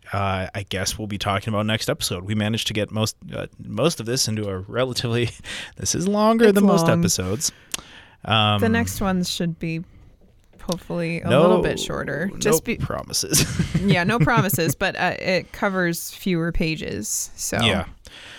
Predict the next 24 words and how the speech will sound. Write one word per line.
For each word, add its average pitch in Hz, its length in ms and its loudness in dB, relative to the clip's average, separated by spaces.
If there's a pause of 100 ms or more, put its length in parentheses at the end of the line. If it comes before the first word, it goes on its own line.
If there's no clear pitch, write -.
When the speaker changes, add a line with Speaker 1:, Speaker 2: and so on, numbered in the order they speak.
(380)
Speaker 1:
All 117 60 0
right. 104 180 2
So, 117 240 4
um, 104 300 2 (220)
yeah, 147 180 4 (180)
that's, - 400 -2 (160)
that's 98 240 0
it 131 140 2
for 135 100 -6
part 120 260 0
one 117 300 2
of - 480 -2
Never 104 300 2
Let 104 160 0
Me 110 100 -2
Go 110 300 2
by 92 380 -2 (100)
Kazuo 101 640 2 (440)
Ishiguro. 123 680 4 (480)
Uh, 104 500 2 (340)
wow, 98 360 0 (340)
a - 40 -8
lot 120 220 2
there. 131 280 2